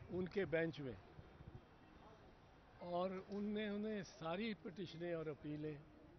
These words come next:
मंजूर की, एक्सेप्ट की। उसकी वजह क्या थी कि दो सौ तिरपन के दो सौ तिरपन मुकदमे,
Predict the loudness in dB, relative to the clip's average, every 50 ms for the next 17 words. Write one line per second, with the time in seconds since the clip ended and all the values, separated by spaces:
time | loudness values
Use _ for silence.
0 | -18 -20 -20 -20 -20 -20 -20 -20 -18 -12 -8 -4 -2 0 0 0 0 0 0 0
1 | 0 -2 -2 -4 -4 -4 -4 -6 -6 -8 -8 -6 -2 0 0 0 -2 -4 -14 -12
2 | -12 -12 -12 -14 -16 -16 -18 -16 -12 -8 -8 -6 -2 0 2 4 4 6 6 6
3 | 4 2 4 2 2 2 2 0 -6 -8 -8 -10 -14 -18 -18 -20 -20 -20 -20 -20
4 | -20 -20 -20 -18 -18 -16 -8 -4 -2 -2 -2 2 2 2 2 2 2 2 2 2
5 | 2 0 0 0 0 0 0 0 0 0 0 2 0 0 0 0 0 0 0 0
6 | 0 -2 -2 -4 -4 -4 -2 -2 -2 -2 -2 -2 -2 -2 -2 -2 -2 -2 0 0
7 | 0 0 0 0 -2 -2 -2